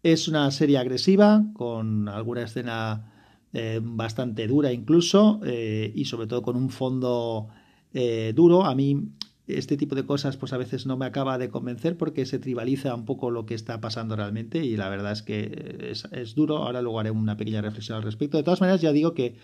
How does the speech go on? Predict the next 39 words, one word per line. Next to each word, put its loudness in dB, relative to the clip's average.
la 0
trama 2
me 2
parece -2
interesante, 2
a 2
mí 2
me -2
enganchó -2
y 2
por -2
eso -4
la, -2
la 6
vi. 2
También 6
hay 10
algún 8
capítulo 6
así 4
un 4
poco 4
de 6
empoderamiento 4
femenino 4
en 0
alguna 2
de 0
las, -4
eh, 0
de -4
las -4
temporadas. 2
Odio 8
los 4
palabras -2
estos -6
de -6
moda. -4